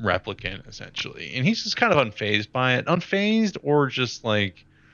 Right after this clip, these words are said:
seen it so many times it's expected. Probably the latter, 'cause it seems like he's conditioned to not have, like,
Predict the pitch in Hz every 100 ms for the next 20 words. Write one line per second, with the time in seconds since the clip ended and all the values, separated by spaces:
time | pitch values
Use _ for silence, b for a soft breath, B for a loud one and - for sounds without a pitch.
0 | b b b b - - 143 135 - 131
1 | 123 113 110 110 101 101 - - 107 -
2 | - 196 175 165 113 - 127 110 95 95
3 | 98 104 98 92 - 107 107 107 104 -
4 | 98 90 - - 110 110 113 113 - -
5 | 95 90 87 92 95 95 - b b b
6 | b _ _ _ _ - 95 95 95 92